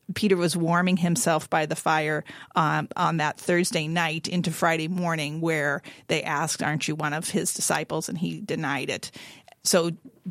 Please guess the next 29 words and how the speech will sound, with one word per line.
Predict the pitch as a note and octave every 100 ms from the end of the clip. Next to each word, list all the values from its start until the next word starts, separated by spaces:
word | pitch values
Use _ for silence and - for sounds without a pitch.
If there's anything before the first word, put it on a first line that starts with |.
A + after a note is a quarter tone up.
| -
Jesus | - F#3 E3+ -
asks | F3+ E3+ - A#3
him | E3 D#3+
now | D3 D3+
three | - - F3+ F3+
times. | - D3+ D3 D3+ -
Is | F3+
that, | G#3 G#3 -
is | F#3+ E3+
that | F#3 G#3+
the | F#3+
reason | E3 D3+ D#3
for | -
this | C#3+ -
extra | E3 - - F3+
chapter | - D3 - D3+
to | D#3
say | - D#3 D3 -
it's, | F3+ -
it | F#3+ G3
was | F3
okay | E3 - E3 D3+
with | D3+ D3
Simon | - E3 D#3 D3+
Peter? | - D#3 D3
Jesus | D3 - E3+ E3 D#3+
came | - E3
around | D#3 D3+ E3 D#3+ E3
and, | D3+